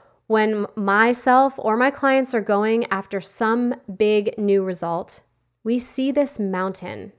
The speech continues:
that we'll need to climb very differently.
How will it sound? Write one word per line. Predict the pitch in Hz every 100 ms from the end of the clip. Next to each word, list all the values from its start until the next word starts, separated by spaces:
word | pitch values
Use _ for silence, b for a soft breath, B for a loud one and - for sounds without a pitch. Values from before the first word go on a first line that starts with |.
| _ _
that | - 196
we'll | 202
need | 202 202
to | 208
climb | 202 - 190 170 - 196 - _ _ _ -
very | 208 285
differently. | 294 247 240 - - -